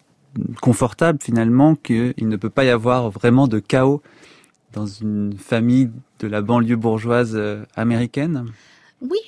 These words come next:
Speaker 2: en fait, c'est l'histoire qui vient, euh, briser, euh, qui déferle sur l'éta-, sur l'Éden pastoral et qui vient, euh,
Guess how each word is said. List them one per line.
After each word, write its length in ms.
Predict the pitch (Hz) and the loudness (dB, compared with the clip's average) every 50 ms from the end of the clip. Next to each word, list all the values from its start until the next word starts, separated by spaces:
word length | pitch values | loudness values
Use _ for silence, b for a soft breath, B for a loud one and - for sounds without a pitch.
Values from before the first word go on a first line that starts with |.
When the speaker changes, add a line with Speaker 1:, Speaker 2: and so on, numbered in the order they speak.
| - - | -10 -10
Speaker 2:
en 80 | - 220 | -10 -10
fait, 280 | 196 - - 277 294 - | -8 -6 -4 -4 -4 -6
c'est 340 | - - 254 233 226 220 - - | -4 -2 0 0 0 0 -2 -6
l'histoire 800 | 220 196 233 - - - - - - 330 381 427 370 240 - - - - _ | -6 -4 -4 -4 -6 -8 -8 -4 -2 0 0 0 -2 -2 -6 -16 -20 -20 _
qui 240 | - - - 226 214 | -14 -8 -6 -6 -6
vient, 440 | 202 - - 240 240 233 226 190 - - | -4 -2 0 0 2 0 0 -2 -4 -6
euh, 200 | - 202 190 190 | -6 -6 -6 -6
briser, 680 | 185 165 - 196 208 220 220 208 190 240 262 320 392 294 _ _ b b b b b b b - | -6 -4 -4 -2 0 0 0 0 0 0 -2 -2 -2 -6 _ _ b b b b b b b -8
euh, 260 | 202 185 180 175 170 185 - | -6 -6 -4 -6 -6 -8 -8
qui 100 | - 220 | -8 -2
déferle 640 | 185 - 240 - - - 330 403 403 339 254 185 202 | 2 2 2 2 2 2 2 2 2 2 -2 -4 -6
sur 240 | - - - 220 208 | -8 -8 -6 -4 -4
l'éta-, 380 | 202 202 - - - 220 - | -4 -6 -6 -4 -4 -6 -4
sur 220 | 202 - - 233 214 | -6 -8 -8 -4 -2
l'Éden 340 | 208 202 196 214 208 208 208 | 0 0 0 0 0 -2 -2
pastoral 760 | - 190 185 - - - 233 - - 339 403 381 277 202 208 B B B B B B B B | -4 -6 -6 -8 -8 -10 -10 -6 -4 -6 -4 -4 -6 -8 -10 B B B B B B B B
et 140 | - 214 214 | -4 -4 -4
qui 200 | - - - 226 | -4 -6 -6 -6
vient, 440 | 190 185 202 220 240 233 233 220 - - | -6 -4 -4 -2 0 0 -2 -2 -4 -6
euh, 280 | - 202 196 190 196 185 | -6 -4 -4 -4 -6 -8